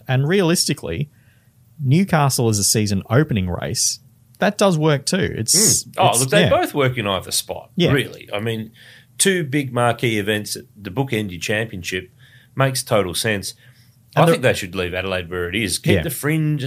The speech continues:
Speaker 2: 'cause they have everything
Speaker 1: That's a
Speaker 2: in
Speaker 1: good
Speaker 2: South
Speaker 1: point.
Speaker 2: Australia on at the
Speaker 1: Yeah.
Speaker 2: same time.
Speaker 1: 'Cause, 'cause where it is now, it fits in before cricket season, after A F L season. It's way away from the fringe and it, it fits. It
Speaker 2: Yeah, I
Speaker 1: works
Speaker 2: like
Speaker 1: where,
Speaker 2: it.
Speaker 1: where they're gonna put
Speaker 2: I'm
Speaker 1: it
Speaker 2: good
Speaker 1: now.
Speaker 2: with it.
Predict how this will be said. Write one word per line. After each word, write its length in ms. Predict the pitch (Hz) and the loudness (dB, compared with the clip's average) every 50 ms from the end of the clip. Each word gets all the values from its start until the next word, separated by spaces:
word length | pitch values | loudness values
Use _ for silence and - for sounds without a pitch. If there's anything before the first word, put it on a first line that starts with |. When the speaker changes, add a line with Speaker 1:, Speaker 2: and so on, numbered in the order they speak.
| 143 135 | -8 -6
Speaker 2:
'cause 120 | - 185 175 | -6 -4 -4
they 140 | 208 214 214 196 | -2 -2 0 0
have 180 | 208 220 208 - - | 0 0 -2 -2 -2
everything 240 | 190 202 269 320 - | 0 2 4 4 4
Speaker 1:
That's 180 | 220 220 208 | 4 2 2
a 40 | - | 2
Speaker 2:
in 60 | 202 | 4
Speaker 1:
good 80 | - 208 | 4 4
Speaker 2:
South 80 | - 107 | 4 6
Speaker 1:
point. 140 | - 139 143 | 6 6 4
Speaker 2:
Australia 340 | 101 - 151 160 175 175 175 | 4 4 4 4 4 4 4
on 80 | - 127 | 6 8
at 40 | |
the 60 | 131 131 | 8 8
Speaker 1:
Yeah. 60 | 135 | 8
Speaker 2:
same 400 | 117 90 165 175 214 208 202 220 | 8 6 4 4 2 0 -2 -4
time. 540 | - - 180 165 202 214 160 107 95 92 85 - - | -2 0 2 2 2 2 0 -2 -4 -8 -12 -4 0
Speaker 1:
'Cause, 180 | - 160 151 143 - - - | 2 2 2 0 -4 -6 0
'cause 200 | - 175 151 147 | 2 4 4 6
where 200 | 175 185 202 208 | 4 4 4 4
it 60 | 196 | 4
is 140 | 165 143 113 | 4 4 4
now, 300 | 104 107 110 98 87 98 | 4 4 4 4 4 2
it 80 | 110 - | 2 0
fits 280 | - - 156 156 - - | 0 0 0 2 2 2
in 160 | 139 123 117 | 2 2 2
before 340 | 98 95 - - 180 196 196 | 0 0 0 2 0 2 2
cricket 280 | - 156 127 - 156 | 2 2 0 0 0
season, 340 | - - 95 98 98 123 127 - | 0 0 0 0 0 -2 -2 0
after 300 | - 127 139 156 - - | 2 2 2 2 2 0
A 120 | - 117 110 107 | 0 2 2 2
F 120 | 101 - | 2 2
L 160 | 110 98 92 | 0 0 0
season. 380 | 90 - - 80 90 95 120 113 | -2 -2 -2 -4 -2 -2 -2 -2
It's 140 | 98 - - | -4 -4 -6
way 440 | 127 151 175 185 180 185 185 185 | -6 -4 -2 0 2 2 2 4
away 280 | 185 170 147 135 127 123 | 4 6 6 6 4 4
from 180 | 123 127 123 104 | 2 0 -2 -2
the 80 | 92 90 | -2 -4
fringe 600 | - - - 127 113 113 113 113 113 110 104 104 | -6 -6 -4 -2 0 0 0 0 0 -2 -2 -2
and 240 | 95 92 90 92 - - _ _ _ _ _ _ _ _ _ _ - - | -4 -4 -4 -6 -8 -12 _ _ _ _ _ _ _ _ _ _ -16 -8
it, 160 | - 113 104 - _ _ - | -8 -8 -8 -8 _ _ -6
it 160 | 127 127 - | -6 -6 -4
fits. 440 | - - 185 - - - - - - | -4 -6 -6 -6 -4 -4 -4 -4 0
It 100 | - 139 | 2 2
Speaker 2:
Yeah, 80 | 165 | 4
I 40 | 147 135 | 4 4
Speaker 1:
works 400 | 147 156 113 85 - 143 131 107 | 4 4 4 4 4 4 4 4
Speaker 2:
like 140 | 107 107 | 4 4
Speaker 1:
where, 200 | 110 117 110 107 | 4 4 4 4
Speaker 2:
it. 80 | 113 - | 2 2
Speaker 1:
where 180 | 127 113 107 104 | 2 2 2 2
they're 80 | 104 | 2
gonna 160 | 101 107 101 | 2 2 0
put 140 | 98 - - | 0 0 0
Speaker 2:
I'm 80 | 147 135 | 0 0
Speaker 1:
it 60 | 120 | 0
Speaker 2:
good 100 | 113 101 | 0 -2
Speaker 1:
now. 140 | 90 - - | -2 -4 -6
Speaker 2:
with 100 | 92 - | -8 -10
it. 60 | - | -10